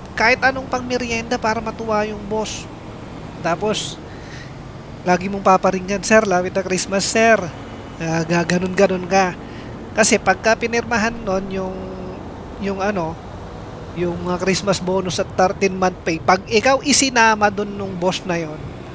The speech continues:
kasi bonus naman yun eh. Bonus, pwedeng, ah, pwedeng bigyan lahat,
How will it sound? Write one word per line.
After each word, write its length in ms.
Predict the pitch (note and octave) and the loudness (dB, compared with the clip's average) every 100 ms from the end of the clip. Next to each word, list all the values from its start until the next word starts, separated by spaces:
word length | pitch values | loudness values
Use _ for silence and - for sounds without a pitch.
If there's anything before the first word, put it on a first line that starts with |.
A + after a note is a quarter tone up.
| - - - - - | -12 -12 -12 -12 -8
kasi 320 | - F3+ D#4 F#3 | 0 4 4 4
bonus 480 | F3+ G#3 B3 - | 2 2 0 -2
naman 320 | C#4+ C#4 D4 D#4 | -2 0 -2 -2
yun 160 | E4+ | -4
eh. 160 | C#4 G#3 - - - - - | -4 -4 -6 -10 -10 -10 -10
Bonus, 480 | - A3 C4 C#4 - - | -4 -4 -2 -4 -6 -2
pwedeng, 640 | A3 A3+ B3 A#3+ A#3+ A#3+ | -2 0 -4 -4 -8 -6
ah, 240 | A#3+ A#3 A#3 - | -6 -6 -6 -2
pwedeng 320 | A3 A#3 G#3 | -2 -2 -4
bigyan 400 | A3 G3+ A3+ A#3 | -4 0 0 0
lahat, 240 | G#3+ A#3+ | -2 -4